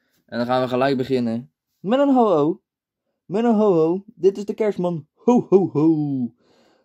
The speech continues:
Die, eh, die komt even hoi zeggen. Alleen die spuugt vuur op je. Ja. En, eh, kijkt een beetje boos. Alsof je net, eh, zijn gehaktbal hebt gejat. Dan hebben we Xerneas. Wat is eigenlijk, oh nee, Yveltal is, eh, tegenovergestelde van Xerneas, toch?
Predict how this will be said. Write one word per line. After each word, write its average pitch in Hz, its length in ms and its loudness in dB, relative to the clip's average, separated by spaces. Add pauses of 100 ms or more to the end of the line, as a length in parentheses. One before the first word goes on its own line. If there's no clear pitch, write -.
Die, 156 260 0
eh, 151 100 4
die 156 100 -2
komt 175 220 -2
even 147 180 0
hoi 156 240 4
zeggen. 135 360 -4
Alleen 151 180 -4
die 147 80 -8
spuugt - 280 -12
vuur 123 200 -4
op 156 140 -6
je. 160 180 -8 (260)
Ja. 165 320 -2 (800)
En, 151 140 -8
eh, 104 360 -2
kijkt 147 180 -8
een 135 60 -4
beetje 131 220 -2
boos. 123 500 -2 (680)
Alsof 135 260 -12
je 147 60 -4
net, 151 260 -2
eh, 127 80 0
zijn 120 260 -2
gehaktbal 131 280 -2
hebt 139 120 -4
gejat. 139 320 -4 (1400)
Dan 143 80 0
hebben 170 140 4
we 180 60 -2
Xerneas. 208 800 0 (220)
Wat - 160 -8
is - 140 -16
eigenlijk, 196 440 -8
oh 208 80 -4
nee, 196 160 -4
Yveltal 185 540 -2
is, 123 160 -6
eh, 110 80 -6
tegenovergestelde 110 920 -10
van - 300 -14
Xerneas, - 420 -12
toch? - 280 -14